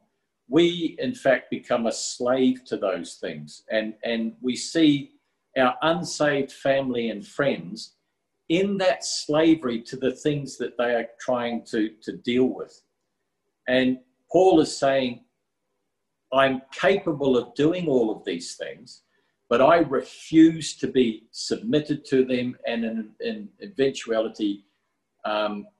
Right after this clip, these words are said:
um, mastered by them or enslaved by them." And the other thing was, the Corinthian attitude was, was to use this particular slogan that they had, "Food is for the stomach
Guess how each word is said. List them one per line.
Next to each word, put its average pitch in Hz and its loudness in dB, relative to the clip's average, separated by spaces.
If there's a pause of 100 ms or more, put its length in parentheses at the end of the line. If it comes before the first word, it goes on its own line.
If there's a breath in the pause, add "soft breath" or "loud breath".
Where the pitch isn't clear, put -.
(160)
um, 101 -8
mastered 127 -4
by 101 0
them 95 -10
or 107 -2
enslaved 120 -4
by 92 -2
them." 80 -10 (1000)
And 117 -2
the 131 4
other 180 2
thing 123 -2
was, 104 -4 (420)
the 113 -2
Corinthian 156 2
attitude 139 0
was, 110 -4 (180)
was 120 -4 (100)
to 113 -2
use 147 4
this 135 -2
particular 123 -4
slogan 127 2
that 104 -8
they 98 0
had, 123 -2 (560)
"Food 190 8
is 156 -4
for 156 -2
the 135 -2
stomach 117 0